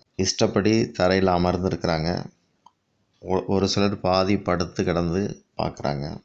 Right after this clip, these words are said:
ஒரு அடர்ந்த தமால நீல மரத்தடியில வேர்மூட்டுல ஒட்டி நின்னபடி திரிபங்கி லலிதனாக, அதாவது மூணு பெண்டு, உடம்புல மூணு வளைவு இருக்கு, அப்படி இருந்து குழலை ஊதுறார் கிருஷ்ணர்.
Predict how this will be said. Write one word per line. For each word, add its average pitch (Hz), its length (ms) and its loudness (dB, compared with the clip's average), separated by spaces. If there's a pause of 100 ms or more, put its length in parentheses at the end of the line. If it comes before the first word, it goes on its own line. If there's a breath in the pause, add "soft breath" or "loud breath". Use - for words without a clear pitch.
(1300 soft breath)
ஒரு 92 200 0
அடர்ந்த 101 440 2
தமால 101 580 4
நீல 101 320 4
மரத்தடியில 90 920 0
வேர்மூட்டுல 95 920 0 (1200 soft breath)
ஒட்டி 98 460 2
நின்னபடி 98 920 2 (360)
திரிபங்கி 104 540 2
லலிதனாக, 90 760 0 (140)
அதாவது 92 380 -2
மூணு 98 500 0
பெண்டு, 87 540 -2
உடம்புல 95 480 -2
மூணு 92 300 0
வளைவு 90 360 0
இருக்கு, - 260 -12 (1040 soft breath)
அப்படி 92 340 0
இருந்து 92 380 2
குழலை 98 380 2
ஊதுறார் 87 540 0
கிருஷ்ணர். - 380 -8